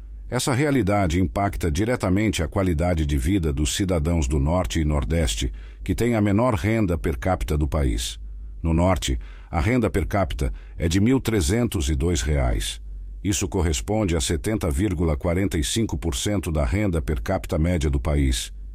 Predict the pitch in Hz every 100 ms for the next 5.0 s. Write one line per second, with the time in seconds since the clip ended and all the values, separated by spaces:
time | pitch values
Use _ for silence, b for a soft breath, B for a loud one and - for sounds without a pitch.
0 | - - 90 - 104 101 120 113 104 101
1 | 113 87 73 101 98 82 76 87 113 -
2 | - 73 - 110 90 78 69 98 95 82
3 | 82 - 95 90 - 78 90 82 82 76
4 | 87 78 78 85 - 65 60 55 - -